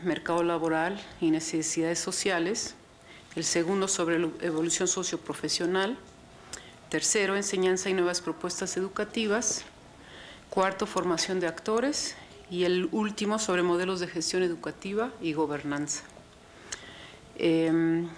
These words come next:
bueno, en un tercer momento, eh, y se, se hizo una revisión y una discusión colectiva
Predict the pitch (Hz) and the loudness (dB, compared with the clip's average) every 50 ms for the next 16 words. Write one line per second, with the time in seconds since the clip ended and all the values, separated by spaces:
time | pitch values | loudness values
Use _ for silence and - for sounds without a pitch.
0 | - 196 190 196 202 202 202 208 214 214 214 226 214 220 - 220 208 202 196 196 | -4 0 2 2 4 4 4 4 2 2 0 0 -2 0 0 0 2 0 0 0
1 | 202 214 226 226 226 214 208 208 208 - 226 254 269 - - - - - - - | 0 2 2 2 2 2 0 0 0 0 0 0 0 -4 -10 -14 -16 -18 -18 -20
2 | - - - - - - - - 165 160 160 170 165 - - - 180 170 165 165 | -20 -20 -20 -20 -20 -12 -4 0 2 2 2 2 2 0 0 2 2 2 2 0
3 | - - 202 196 196 - 202 202 202 196 185 175 175 175 175 - - - - 165 | 0 0 0 0 0 0 2 2 2 4 4 2 2 0 -4 -8 -12 -4 -2 0
4 | 165 175 170 - - 190 180 180 185 185 185 175 180 175 - - 175 - - 170 | 0 2 2 2 2 2 2 4 4 4 4 2 2 0 -2 -4 -2 -2 0 0
5 | 175 175 - - 175 170 160 151 - - - 185 180 170 180 202 262 - | -2 -2 0 0 0 2 0 -2 -2 -2 0 0 2 2 2 0 0 -2